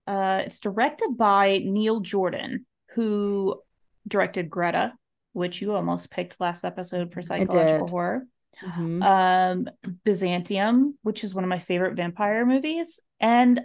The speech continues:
Speaker 1: uh, Interview with the Vampire.
Speaker 2: Hmm.
Speaker 1: Which I can't, like, piece that together in my brain that he directed this and Interview with the Vampire.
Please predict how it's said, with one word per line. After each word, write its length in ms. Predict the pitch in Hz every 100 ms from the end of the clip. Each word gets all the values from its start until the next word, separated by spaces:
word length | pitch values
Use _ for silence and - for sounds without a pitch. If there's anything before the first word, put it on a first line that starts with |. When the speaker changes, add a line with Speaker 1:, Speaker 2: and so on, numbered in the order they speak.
| -
Speaker 1:
uh, 220 | 226 226 214
Interview 380 | 254 302 311 320
with 100 | 311
the 100 | 269
Vampire. 720 | 233 233 240 185 170 - 196 _ _ _ _ _ _ _ _ _ _ _ _ _ _ -
Speaker 2:
Hmm. 800 | 320 359 294 208 185 180 175 180 - _ _ -
Speaker 1:
Which 680 | 220 208 - - - - - _ _ _ _ _ _ _ _ _ _ _ _ _ _ -
I 140 | 226
can't, 400 | 240 262 220 196
like, 220 | 196 180 180
piece 240 | 196 180
that 200 | 180 170
together 400 | - 180 175 175
in 180 | 175 180
my 160 | 180 175
brain 340 | 180 175 175
that 120 | 175
he 180 | 170 208
directed 580 | 196 180 180 - 175 165
this 440 | 180 180 180 - -
and 280 | 180 175 -
Interview 400 | 180 165 170 170
with 120 | 170
the 100 | 180
Vampire. 720 | 180 - - - - - 175